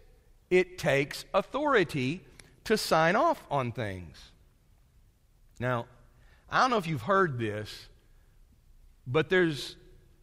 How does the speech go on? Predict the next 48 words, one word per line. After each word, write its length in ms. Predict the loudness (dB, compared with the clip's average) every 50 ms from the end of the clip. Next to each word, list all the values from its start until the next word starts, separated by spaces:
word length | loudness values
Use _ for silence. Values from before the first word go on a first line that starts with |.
| -6
a 100 | -4 -2
rumor 540 | -2 0 0 2 2 4 4 2 2 2 0
that 120 | 0 -2
we're 100 | -4 -2
gonna 220 | -2 0 0 2 2
elect 380 | 2 4 6 4 4 4 2
a 60 | -2 -2
new 160 | 0 0 -2
president 580 | -4 -2 2 4 4 4 4 2 -4 -6 -6
in 60 | -4 -4
November. 640 | -4 -4 -2 0 0 0 0 -2 -4 -8 -10 -14 -16 -20 -20 -20 -20 -20 -20 -20 -20 -20 -20 -20 -20 _ _ -10
It's, 240 | -6 -6 -6 -2 2
uh, 80 | 4 4
it's 160 | 4 2 0
been 180 | 0 2 2 2
in 80 | 2
the 80 | 0 -2
papers, 680 | -2 0 2 2 2 0 -2 -6 -6 -8 -10 -12 -16 -18 -20 -20 -20 -16
and 120 | -10 -8
I 80 | -8 -4
think 200 | -4 -4 -4 -4
there's 160 | -4 -6 -6
something 320 | -4 -4 -4 -4 -4 -4
about 280 | -4 2 4 4 4 4
it 60 | 4
on 140 | 2 0 -2
T 260 | -4 -6 -6 -4 -4
V 260 | -2 0 0 0 0
right 240 | 0 0 -2 -2 -4
now. 280 | -6 -8 -8 -10 -10 -12 -16 -20 -20 -20 -20 -20 -20 -20 -20 -20 -20 -20 -20 _ -20 -20 _ _ -20 _ _ _ _ _ _ _ _ _ _ -20 _ _ _ _ -20 -20 -20 -20 -20 -20 -12 -4
And 160 | -2 0 4
there's 180 | 4 4 4 2
some 220 | 0 -2 -2 -2
concern 560 | -2 -2 -2 -2 -2 2 4 6 6 6 6 2
that 160 | 0 0 4
both 260 | 4 4 4 4 0
of 80 | -2 -2
the 80 | 0
major 400 | 2 4 4 4 2 2 0 -2
candidates, 720 | -2 0 0 2 2 4 2 2 2 2 0 0 -4 -8
and 160 | -6 -6 -2
actually 440 | 0 0 0 0 -2 -4 -4 -4 -6 -6
even 260 | -6 -6 -6 -6 -6 -6
some 200 | -4 -4 -4 -4
of 60 | -2
the 60 | -2
minor 360 | 0 0 0 0 0 -2 -4
candidates, 580 | -6 -6 -4 -4 -4 -2 -2 -4 -4 -6 -10